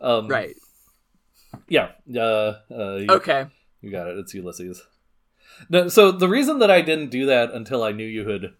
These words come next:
Speaker 1: won is that, like, that first, really the first four words are super famous of Ulysses. Stately, plump
Speaker 2: Mm.
Speaker 1: Buck Mulligan.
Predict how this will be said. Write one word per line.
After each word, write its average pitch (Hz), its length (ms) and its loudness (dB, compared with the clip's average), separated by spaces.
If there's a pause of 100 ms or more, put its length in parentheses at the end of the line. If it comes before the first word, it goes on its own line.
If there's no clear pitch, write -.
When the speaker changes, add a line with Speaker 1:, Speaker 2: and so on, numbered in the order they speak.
(360)
Speaker 1:
won 110 320 -6
is 110 220 -10
that, 120 180 -4
like, 110 380 -6 (340)
that 175 280 4
first, - 600 -2 (440)
really 208 340 4
the 160 120 2
first 143 340 -2
four 120 500 0 (720)
words 147 760 -4
are 135 260 0
super 160 460 -8
famous 165 400 -4
of 160 120 -12
Ulysses. 156 560 -6 (680)
Stately, 147 460 -2
plump 120 360 -2
Speaker 2:
Mm. 165 160 -8
Speaker 1:
Buck 113 160 0
Mulligan. 117 680 -8